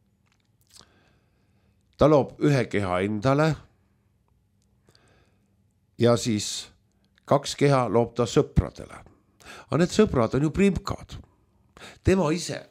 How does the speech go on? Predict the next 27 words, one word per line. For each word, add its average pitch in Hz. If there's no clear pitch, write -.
on 131
jõudnud 156
teise 143
astmesse, -
tema 131
enam 107
ei 107
ole 107
primka. -
Vaata, 135
nüüd 196
ta -
eksisteerib 131
kolmandas 139
tasandis, 120
kus 98
on 95
tema 95
ja 101
kaks 127
tema 139
sõpra. -
Ja 107
need 131
sõprad -
on 147
primkad. -